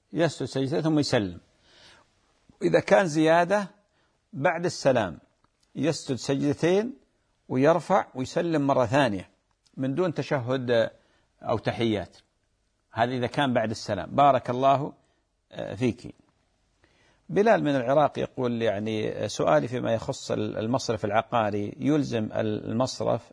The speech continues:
المصرف من أجل الحصول على القرض بفرض عمولة إدارية لمرة واحدة بنسبة خمسة بالمية بواقع واحد بالمية لصالح البنك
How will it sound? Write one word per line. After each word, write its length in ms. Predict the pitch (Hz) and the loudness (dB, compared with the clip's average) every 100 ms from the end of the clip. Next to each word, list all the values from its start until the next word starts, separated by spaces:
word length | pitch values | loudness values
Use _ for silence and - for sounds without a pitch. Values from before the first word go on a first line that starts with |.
| - | -4
المصرف 640 | 110 110 127 - 113 110 _ _ _ - | -2 0 -2 0 -2 -2 _ _ _ -8
من 120 | 123 | -4
أجل 240 | 127 123 | -2 -2
الحصول 380 | 113 110 - 131 | -4 -6 -2 0
على 160 | 110 110 | 2 0
القرض 360 | - 127 147 | 2 0 0
بفرض 460 | 135 - 139 120 - | -6 -2 -2 -2 -4
عمولة 400 | 117 139 117 107 | -2 2 2 0
إدارية 640 | 110 113 127 120 107 107 107 _ _ _ | 2 2 2 0 -2 -6 -8 _ _ _
لمرة 280 | 135 131 113 | 0 2 2
واحدة 400 | 117 117 113 104 | 2 2 -2 -6
بنسبة 360 | 120 135 - | -4 -6 -6
خمسة 380 | 117 - 120 - | -6 -4 -4 -4
بالمية 380 | 110 110 123 127 | -4 -2 0 0
بواقع 480 | 113 120 127 - 98 | 0 2 2 0 -2
واحد 400 | 117 139 117 113 | 2 2 0 -6
بالمية 320 | 113 127 120 | -4 -2 -4
لصالح 440 | 104 - 131 120 | -4 -2 -2 -2
البنك 420 | 101 113 123 127 | -6 -2 -2 -2